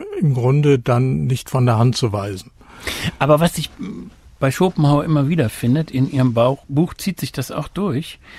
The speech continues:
Speaker 2: dieses Motiv, den Menschen mit dem Tier zu vergleichen. Und im Grunde in dem Sinne, der Mensch ist ein Tier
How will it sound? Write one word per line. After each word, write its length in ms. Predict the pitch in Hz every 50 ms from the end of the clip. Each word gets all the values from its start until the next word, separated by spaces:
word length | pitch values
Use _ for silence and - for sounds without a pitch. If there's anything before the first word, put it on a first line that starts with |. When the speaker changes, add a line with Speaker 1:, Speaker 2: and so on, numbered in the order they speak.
| - - - - - - - - _ _
Speaker 2:
dieses 360 | 117 127 147 143 139 127 -
Motiv, 500 | 139 139 135 - - - 170 190 185 -
den 260 | - - 120 117 113 120
Menschen 420 | 135 156 170 165 - - 139 131
mit 160 | 131 131 -
dem 160 | 135 120 113
Tier 200 | - - 131 127
zu 140 | - - 127
vergleichen. 680 | - - 98 - - 98 92 87 92 - - - - - - _ _ _ - - - _ _ _ - - - _ _ _ _ _ - - _
Und 160 | - 143 131
im 140 | 131 127 123
Grunde 340 | 117 120 143 165 165 156 151
in 180 | 127 127 127
dem 180 | 123 120 117 110
Sinne, 360 | 117 127 139 135 139 139 -
der 160 | - - 113
Mensch 340 | 107 107 113 117 123 120 -
ist 220 | - 143 131 - -
ein 140 | 104 101
Tier 440 | - - 110 104 107 120 143 165 165